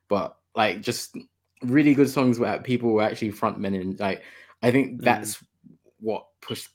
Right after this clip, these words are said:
Speaker 1: I think that, that was, like, the first real push to make gaming mainstream,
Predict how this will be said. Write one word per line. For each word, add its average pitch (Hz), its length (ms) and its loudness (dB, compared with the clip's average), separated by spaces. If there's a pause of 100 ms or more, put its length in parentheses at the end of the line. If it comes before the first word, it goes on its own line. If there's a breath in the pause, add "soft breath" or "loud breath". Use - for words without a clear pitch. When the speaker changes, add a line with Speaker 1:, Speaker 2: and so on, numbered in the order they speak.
(400)
Speaker 1:
I - 60 -6
think 139 140 -2
that, - 160 -2
that 135 100 4
was, 135 160 4
like, 123 160 4
the 110 100 0
first 123 480 2
real 113 420 4
push - 520 -2
to - 160 -2
make 95 180 -4
gaming 92 320 -4
mainstream, 92 480 -6